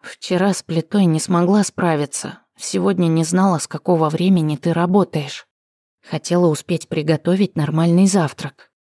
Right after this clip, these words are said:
«А девочку зачем притащила?» По сердцу полоснула его девочку.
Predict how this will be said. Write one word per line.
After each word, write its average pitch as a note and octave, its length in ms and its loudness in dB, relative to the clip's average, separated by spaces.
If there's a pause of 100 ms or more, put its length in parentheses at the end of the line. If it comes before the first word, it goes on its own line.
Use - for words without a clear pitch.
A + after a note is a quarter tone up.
(880)
«А C#3 140 -6
девочку D3 640 -4
зачем D#3 400 0
притащила?» D#3 840 -2 (1040)
По D#3 60 -4
сердцу - 500 -8
полоснула D#3 680 0
его C#3+ 360 -2
девочку. D3 840 -4